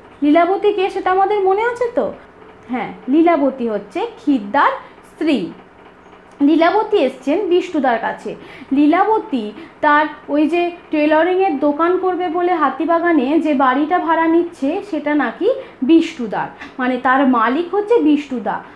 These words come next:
আর লীলাবতী এসছে সেই সেলামির টাকা দিতে, সেই সেলামির পাঁচ হাজার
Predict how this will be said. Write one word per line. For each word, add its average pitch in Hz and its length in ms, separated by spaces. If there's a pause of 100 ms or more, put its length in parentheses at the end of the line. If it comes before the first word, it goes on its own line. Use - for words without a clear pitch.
আর 247 140
লীলাবতী 349 600
এসছে 302 680 (320)
সেই 392 220
সেলামির 302 600 (480)
টাকা 233 320
দিতে, 202 360 (720)
সেই 370 220
সেলামির 311 540 (140)
পাঁচ 262 360
হাজার 311 320